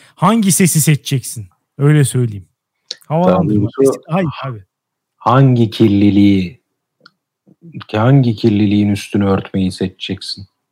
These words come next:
Speaker 2: Makinenin kirliliğin mi, götünün kirliliğin mi?
Speaker 1: Evet. Kesinlikle. E, buralarda mesela gürültü olmalı. Ama işte böyle sınırlı tutmalıyız. Sınırlı. Yani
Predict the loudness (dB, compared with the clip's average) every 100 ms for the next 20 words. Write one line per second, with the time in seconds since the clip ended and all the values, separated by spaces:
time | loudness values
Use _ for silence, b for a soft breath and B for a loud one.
0 | _ _ _ _ _ _ -10 -8 -4 -2
1 | -2 -2 -2 0 2 4 2 2 2 2
2 | 0 -4 -8 -4 -2 -2 -2 -4 -4 -6
3 | -6 -8 -10 -14 -20 _ -16 -14 -14 -18
4 | _ _ _ _ _ _ _ _ -20 -14
5 | -8 -8 -8 -8 -8 -10 b b b b
6 | -10 -6 -4 -4 -2 -2 -2 -4 -6 -4
7 | -4 -4 -2 -2 -2 -4 -6 -4 -4 -6
8 | -8 -6 -4 -6 -8 -16 -8 -2 -2 -2
9 | -4 -2 -2 -2 -4 -8 -12 -12 -12 -14
10 | -20 -20 _ _ _ _ _ _ -12 -4
11 | -2 -2 -6 -10 _ _ _ _ _ -10
12 | -8 -10